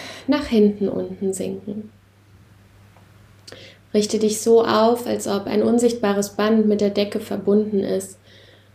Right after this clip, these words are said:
was dich noch mal einen Millimeter mehr aufrichtet, die Schultern nach hinten unten sinken lässt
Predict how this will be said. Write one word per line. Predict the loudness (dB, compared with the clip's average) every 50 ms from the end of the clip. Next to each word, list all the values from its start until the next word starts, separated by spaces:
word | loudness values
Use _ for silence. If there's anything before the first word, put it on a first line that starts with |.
| _ _ _ _ _ _ _ _ _ -20 -20 _ _ _ _ -20 -20 _ _ -20 -20 -20 -20 -20 _ _ _ -20 -20 -20 -20 _ _ -8
was | -8 -6 -4 -2
dich | -2 0 2
noch | 2 2 2 2 0
mal | 0 0 2 2 4 4 2 2 0
einen | 2 2 4 6 6
Millimeter | 6 6 6 6 6 8 8 6 6 6 4 2 4
mehr | 4 4 4 4 4 4 4 2 2 0
aufrichtet, | 0 -2 -2 -6 -6 -4 -4 -4 -4 -6 -8 -8 -8 -8 -8 -10 -14 -20 -20 -20 -20 _ _ _ _ _ _ _ _ _ _ _ _ _ _ _ _ _ _ _ _ _ _ _ -10
die | -6 -4
Schultern | -4 0 2 4 6 6 6 4 2 0 2 2 2 2
nach | 0 0
hinten | 0 0 0 0 0 -2 -4
unten | -2 0 2 2 2 2 2 2 0 2 2
sinken | 2 2 0 0 -2 -2 -4
lässt | -4 -2 -2 -4 -6 -8 -12 -14 -20